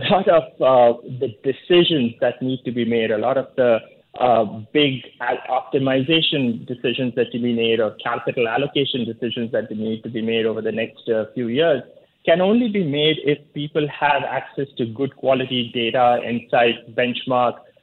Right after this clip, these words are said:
um, that helps them make those decisions with conviction. As you know, in, in the energy business, you know, decisions tend to be, you know, large. They typically have a billion attached to them. And, uh, the cost of getting it is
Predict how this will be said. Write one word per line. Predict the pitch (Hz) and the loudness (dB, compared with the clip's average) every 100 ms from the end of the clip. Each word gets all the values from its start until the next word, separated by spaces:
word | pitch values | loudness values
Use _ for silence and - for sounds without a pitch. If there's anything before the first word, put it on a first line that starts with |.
| _ - | _ 0
um, | 123 123 120 117 117 117 | 4 6 6 4 0 -4
that | 123 120 - - | -8 -10 -8 0
helps | 160 - | 0 0
them | 117 | -4
make | 135 127 | -2 -4
those | 135 120 | -4 -4
decisions | 120 120 139 139 123 | -6 -6 -4 -4 -4
with | 107 - | -6 -4
conviction. | 123 151 156 113 95 - _ _ - | 0 0 0 -2 -4 -8 _ _ -2
As | 131 | 0
you | 165 | 2
know, | 165 160 | 2 2
in, | 151 131 117 | 2 0 -2
in | 135 127 | 0 2
the | 120 | 2
energy | 127 175 160 - | 2 0 0 -2
business, | 123 123 120 113 113 113 _ | -2 -2 -2 -2 -2 -6 _
you | 127 | -8
know, | 117 | -6
decisions | 110 131 160 143 139 127 - | -6 -6 -4 -4 -4 -6 -6
tend | 123 127 | -4 -4
to | |
be, | 123 120 110 113 _ - | -4 -2 -4 -8 _ -12
you | 135 | -8
know, | 104 | -6
large. | 98 117 120 135 139 - 117 | -2 0 0 -2 -4 -10 -10
They | |
typically | 113 127 131 120 | -8 -8 -6 -4
have | 120 117 127 | -2 -2 0
a | 117 101 - 110 104 | -2 -2 -10 -8 -2
billion | 127 135 135 135 | 0 2 2 0
attached | 113 120 131 - | -2 -2 -2 -6
to | 135 | -4
them. | 143 147 160 _ _ _ | -2 -2 -6 _ _ _
And, | - 131 135 135 131 | 0 2 4 4 2
uh, | 123 | 2
the | 131 - | 0 -2
cost | 180 190 - | -6 -6 -6
of | 147 | 0
getting | 143 143 135 | 2 2 2
it | 131 | -2
is | 127 | -4